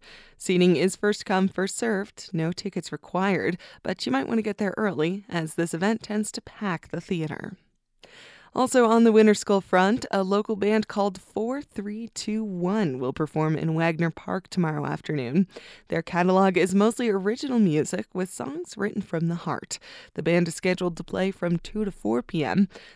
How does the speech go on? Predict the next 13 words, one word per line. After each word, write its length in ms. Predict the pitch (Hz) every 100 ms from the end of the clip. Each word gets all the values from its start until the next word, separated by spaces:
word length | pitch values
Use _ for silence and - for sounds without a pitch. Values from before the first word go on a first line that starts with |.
| _
Then 220 | 160 170
from 260 | 180 175 175
five 300 | - 175 170
to 120 | 165
seven, 600 | - - 208 214 170 196
another 460 | 196 196 208 262 294
band 340 | 185 92 143
from 220 | - 160 165
Salt 320 | - 175 -
Lake 180 | 208 -
City 320 | - 285 214
will 180 | 151 127
perform. 580 | 127 - 113 71 165